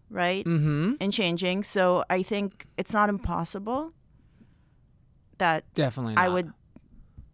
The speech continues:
Speaker 1: learn to skate.
Speaker 2: I would encourage it. People ask me a lot about learning to skate.
Speaker 1: Really?
Speaker 2: Ad-, adult
Speaker 1: Like,
Speaker 2: men ask me, yeah.
Speaker 1: Really?
Speaker 2: Yeah.
Speaker 1: And what do you say? Just do it?
Speaker 2: No, I say don't
Speaker 1: <laughs>
Speaker 2: really, like, don't bother. Like, go to the gym,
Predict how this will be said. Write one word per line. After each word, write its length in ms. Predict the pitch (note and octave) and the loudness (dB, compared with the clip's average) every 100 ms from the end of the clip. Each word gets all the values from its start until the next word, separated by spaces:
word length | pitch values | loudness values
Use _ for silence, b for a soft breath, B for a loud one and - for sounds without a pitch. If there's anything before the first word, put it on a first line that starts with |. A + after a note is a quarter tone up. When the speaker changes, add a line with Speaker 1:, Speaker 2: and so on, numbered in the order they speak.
| - _ F#3 | -20 _ -6
Speaker 1:
learn 380 | F#3 F3+ E3+ D#3+ | -4 -2 -4 -6
to 80 | |
skate. 340 | E3+ - C#3+ E3+ | -10 -8 -4 2
Speaker 2:
I 120 | C#3 | 4
would 100 | D3+ | 4
encourage 400 | D3 B2 C3+ A#2 | 0 -2 -2 -2
it. 140 | G#2+ - | -4 0
People 240 | G#3+ - | 0 2
ask 240 | F#4+ F4 | 0 0
me 80 | C4 | 2
a 80 | F#3 | 4
lot 280 | C#3 E3 A#2+ | 4 4 0
about 420 | A2 - A#2 G#2 | -10 -6 -6 -4
learning 320 | A#2 G#2+ G#2 | -4 -4 -6
to 60 | G2+ | -8
skate. 340 | - G#2 E2+ | -8 -8 0
Speaker 1:
Really? 240 | G#3+ G#3+ G#3+ | 2 4 4
Speaker 2:
Ad-, 80 | |
adult 260 | D#3+ F#3 G#3 | 6 6 6
Speaker 1:
Like, 60 | F#3+ | 6
Speaker 2:
men 220 | F#3+ F3 | 4 4
ask 300 | B2 A2+ - | 0 -4 -6
me, 200 | A2 A2 | -8 -6
yeah. 240 | - A#2 | -4 -4
Speaker 1:
Really? 500 | G3 A3 G#3+ D3+ - E3 | -4 -2 -2 -2 -6 -4
Speaker 2:
Yeah. 300 | D#3+ B2 A#2 | -4 -4 -4
Speaker 1:
And 180 | G3+ G#3 | -4 -2
what 100 | G3 | -2
do 60 | |
you 80 | G3 | -4
say? 220 | - F3+ | -2 -4
Just 260 | E3 - D3+ | -4 -10 -10
do 200 | F3+ F3+ | -8 -6
it? 200 | A#3+ - E3+ | -8 -6 0
Speaker 2:
No, 220 | E3+ D3+ | 6 6
I 140 | C3+ | 6
say 340 | C3+ D#3+ D3 A#2 _ _ | 4 2 0 -2 _ _
don't 340 | - G4+ F#4 | 8 10 10
Speaker 1:
<laughs> 100 | G4 | 6
Speaker 2:
really, 480 | - D#3 G3 - F3 | 8 10 10 10 8
like, 340 | D#3 C3 A#2 G#2+ | 6 4 -2 0
don't 440 | C#3+ C3+ C3 - | 2 2 -2 -2
bother. 480 | C3 A#2 G#2 E2+ - - | 2 2 0 -6 -14 -10
Like, 260 | C3 B2+ - | -6 -6 0
go 160 | C#3 | 2
to 80 | D3+ | 4
the 80 | F3 | 2
gym, 640 | D3+ E3+ D#3+ D3+ D3 D#3 | 2 4 4 4 2 -2